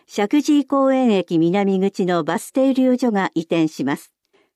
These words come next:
詳しくはお問い合わせください。車両通行止め時間ですが、午前九時から午後五時の場所と、午前十時から午後三時半の場所があります。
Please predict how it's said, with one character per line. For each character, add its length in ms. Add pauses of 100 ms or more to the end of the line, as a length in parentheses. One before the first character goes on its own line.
(260)
詳 200
し 120
く 120
は 180
お 100
問 220
い 60
合 60
わ 60
せ 160
く 80
だ 140
さ 200
い。 100 (840)
車 220
両 220
通 240
行 180
止 180
め 160
時 140
間 260
で 140
す 140
が、 180 (260)
午 280
前 260
九 140
時 180
か 140
ら 140
午 160
後 200
五 160
時 160
の 140
場 120
所 200
と、 240 (420)
午 200
前 280
十 240
時 160
か 140
ら 120
午 140
後 120
三 300
時 140
半 280
の 120
場 100
所 160
が 160
あ 40
り 120
ま 140
す。 160